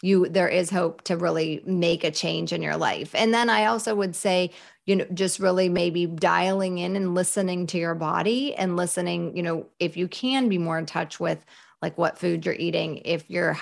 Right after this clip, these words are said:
dehydrated, if you're not sleeping, if you're, you know, all those things that we talked about, and, like, really just kind of hold a mirror up and see, like, where are you on some of those spectrums?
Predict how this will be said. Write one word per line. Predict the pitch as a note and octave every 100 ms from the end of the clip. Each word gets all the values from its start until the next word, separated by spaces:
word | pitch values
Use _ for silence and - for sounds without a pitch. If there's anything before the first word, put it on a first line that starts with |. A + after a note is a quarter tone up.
| -
dehydrated, | E3 D#3 D#3+ E3+ F3 F3 F3 F3+ E3 -
if | - -
you're | -
not | - -
sleeping, | A3+ G3+ - F3 F3
if | E3
you're, | -
you | F3+
know, | F#3 -
all | F#3+ F#3
those | F3+ E3
things | - F3+ D#3+
that | D3+
we | E3
talked | E3+ A#3+ B3+ B3+
about, | F#3 E3 D#3+ E3 - - - _ G3
and, | G3 F3+ E3 F3+
like, | F#3+
really | B3+ G4+ G#4 D4+
just | - G3+ G#3+ - - -
kind | C4+
of | D4 E4 - - -
hold | B3 A#3+
a |
mirror | A#3 B3+ E3
up | F#3
and | F3
see, | - F#3 F#3
like, | F3 E3+
where | F#3+ G#3+ F#3+
are | F#3 F#3 F3+
you | D#3+ -
on | - -
some | - -
of | F#3+ -
those | - - -
spectrums? | - - - - - - - -